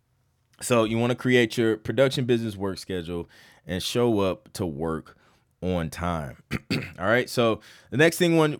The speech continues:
you wanna do now, now that you have this, you have a schedule, you know, you know what you're sacrificing, you, you trim the fat on your daily schedule, you trimmed out all the things that just, they're just not adding value. Um, now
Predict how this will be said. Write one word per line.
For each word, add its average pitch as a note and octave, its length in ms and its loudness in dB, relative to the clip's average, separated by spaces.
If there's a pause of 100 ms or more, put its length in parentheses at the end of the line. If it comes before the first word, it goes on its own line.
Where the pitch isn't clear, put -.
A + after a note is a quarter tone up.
you C3+ 180 -2
wanna C3+ 240 4
do A#2+ 220 4
now, A2 200 0
now C3+ 200 0
that D#3+ 160 -2
you C#3+ 120 2
have B2 260 0
this, A#2 240 0
you G#2+ 80 -4
have B2 240 -2
a A#2+ 60 -4
schedule, G#2 680 -2
you G2+ 140 -8
know, E2 260 -6
you F#2+ 140 -8
know A2+ 180 2
what A#2 200 0
you're A2+ 80 -4
sacrificing, G2+ 920 -4
you, F2+ 160 -8
you F2 300 -12
trim C3+ 460 -6
the A#2 80 -4
fat A2 460 -4 (340)
on F#2+ 140 -10
your G2 120 -6
daily G#2 400 -2
schedule, G2 500 -4
you F2+ 120 -10
trimmed A#2 380 -6
out G#2 220 0
all F#2+ 300 -4
the F#2+ 120 -6
things F#2 480 -6
that F2 300 -4 (360)
just, E2+ 260 -14 (380)
they're F#2 140 -10
just E2+ 260 -10
not G2+ 320 -2
adding G2+ 420 -4
value. E2+ 600 -4 (420)
Um, E2 420 -6
now G#2 640 -2